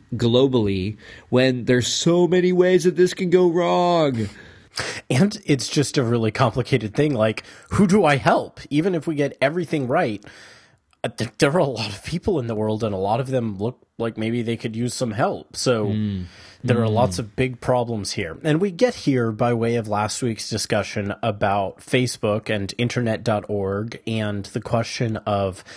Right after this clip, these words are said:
Speaker 2: whether they're really helping or whether they might be hurting, and not least, the question of whether well-intended Westerners ought to be doing some of the well-intended things that we Westerners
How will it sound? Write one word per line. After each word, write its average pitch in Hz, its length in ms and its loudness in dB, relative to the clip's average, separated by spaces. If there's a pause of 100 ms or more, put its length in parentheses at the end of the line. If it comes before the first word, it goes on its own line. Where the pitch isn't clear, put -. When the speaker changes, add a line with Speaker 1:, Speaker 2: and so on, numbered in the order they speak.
(340)
Speaker 2:
whether 107 400 0
they're 104 200 2
really 95 320 -2
helping 160 500 2
or 107 160 -2
whether 101 220 0
they 98 140 0
might 95 200 0
be 92 120 -4
hurting, 143 580 2
and 117 500 -2 (100)
not 117 300 2
least, 127 380 0
the 127 100 0
question 113 520 0
of 107 500 0
whether 107 420 2 (420)
well-intended 113 600 0
Westerners 104 640 -2
ought 107 200 0
to - 80 -8
be 113 100 -2
doing 117 360 0
some 104 220 -2
of 101 100 -2
the 104 80 0
well-intended 107 760 0
things 104 380 -2
that - 120 -4
we 110 160 -2
Westerners 104 840 -4